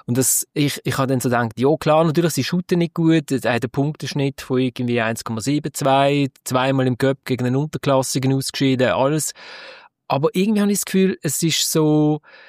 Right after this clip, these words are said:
es ist nicht gerade, wie wenn der Valentin Stocker früher aufgelaufen ist im Wankdorf und ich dann immer auf der Haupttribüne so rumgeschaut habe und dann dachte, okay, so böse Wörter kennt man also als Rentner in Bern, aber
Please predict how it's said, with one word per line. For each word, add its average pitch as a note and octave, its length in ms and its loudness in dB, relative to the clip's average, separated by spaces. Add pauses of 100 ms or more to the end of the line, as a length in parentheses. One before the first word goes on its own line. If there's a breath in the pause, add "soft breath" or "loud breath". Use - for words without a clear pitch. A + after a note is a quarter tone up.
(320 loud breath)
es C3+ 200 -2
ist D3 100 4
nicht F3 140 2
gerade, E3+ 280 2
wie D#3 40 -2
wenn D#3 120 2
der D3+ 100 0
Valentin D3 340 2
Stocker E3+ 360 0
früher E3 280 2
aufgelaufen D#3+ 640 0
ist D3+ 180 -2
im D3+ 80 -2
Wankdorf D#3 640 2
und D3 120 0
ich C3 80 -2
dann C3+ 180 0
immer D#3 140 0
auf C#3+ 100 -6
der C3+ 160 -2
Haupttribüne D3 560 0
so C#3+ 180 2
rumgeschaut E3 640 2
habe D#3 160 4
und C#3 160 -4
dann B2+ 100 0
dachte, C3 280 -2
okay, C#3+ 300 -4
so D3+ 220 0
böse D3+ 500 0
Wörter C#3+ 420 0
kennt C#3 360 -4
man E3 100 -4
also C#3+ 220 0
als B2+ 120 0
Rentner C3+ 500 -2
in C3+ 140 0
Bern, C#3+ 460 0
aber C#3 340 2